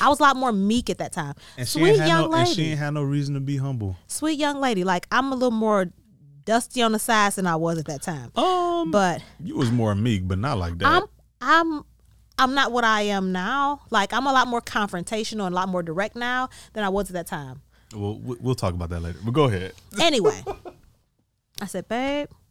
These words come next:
Speaker 1: something to this effect. It was eighty-two years ago. I don't know. But I was like, "You know what? I apologize. I wanna start with that." And, like, you know, I got frustrated because this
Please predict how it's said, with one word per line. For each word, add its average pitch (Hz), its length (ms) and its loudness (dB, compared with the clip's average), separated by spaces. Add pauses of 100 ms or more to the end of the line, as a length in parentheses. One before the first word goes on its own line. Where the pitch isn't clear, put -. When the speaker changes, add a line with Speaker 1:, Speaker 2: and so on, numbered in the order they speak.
(140)
Speaker 1:
something 220 340 -2
to - 140 -10
this 165 160 -2
effect. 139 260 -10
It 262 60 -2
was 254 280 -4
eighty-two 170 320 -4
years 139 220 -8
ago. 127 120 -16 (100)
I 175 80 -6
don't 143 120 -10
know. - 60 -16 (480)
But - 100 -6
I 226 40 2
was 233 160 -2
like, 214 300 -4 (300)
"You 170 60 -8
know 180 160 -2
what? 220 320 -2 (1120)
I 190 140 -4
apologize. - 800 -10 (560)
I 165 40 -8
wanna 160 200 -2
start 143 220 -8
with 147 120 -14
that." 127 280 -12
And, 156 160 -6
like, 151 320 -8 (420)
you 165 120 -4
know, 139 200 -8 (460)
I 160 140 -8
got 196 200 0
frustrated 170 600 -6
because 180 380 -8
this 139 400 -12